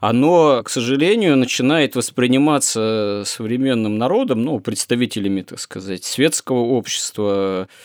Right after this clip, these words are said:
тоже, э, как то, что коррелирует или отождествляется с внутригосударственной какой-то деятельностью. Это, собственно говоря, была проблема и дореволюционная,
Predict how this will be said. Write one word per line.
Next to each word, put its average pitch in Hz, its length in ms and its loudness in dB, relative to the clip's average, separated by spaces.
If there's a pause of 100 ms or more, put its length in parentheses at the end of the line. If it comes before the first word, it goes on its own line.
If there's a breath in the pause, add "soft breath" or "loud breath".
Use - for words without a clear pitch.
(340 loud breath)
тоже, 127 800 2
э, - 40 -6
как - 380 -4
то, 175 140 0
что 123 580 2
коррелирует 139 880 2
или 117 160 0
отождествляется 117 1500 0
с - 180 -10
внутригосударственной 123 1200 0
какой-то 98 420 -10
деятельностью. 92 760 -6 (440 loud breath)
Это, 135 180 0
собственно 170 360 2
говоря, 175 200 6
была 165 220 6
проблема 151 640 4
и 135 300 4
дореволюционная, 127 1200 2